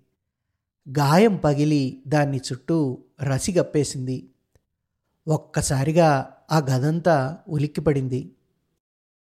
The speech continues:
"కరైనాయర్లు వీణ్ణి లాక్కెళ్ళి పద్దెనిమిది సార్లు తిరువట్టారు దేవాలయం చుట్టూతా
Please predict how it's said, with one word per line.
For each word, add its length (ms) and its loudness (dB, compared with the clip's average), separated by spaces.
"కరైనాయర్లు 680 8
వీణ్ణి 200 4
లాక్కెళ్ళి 760 4
పద్దెనిమిది 440 4
సార్లు 600 6
తిరువట్టారు 520 8
దేవాలయం 440 8
చుట్టూతా 680 2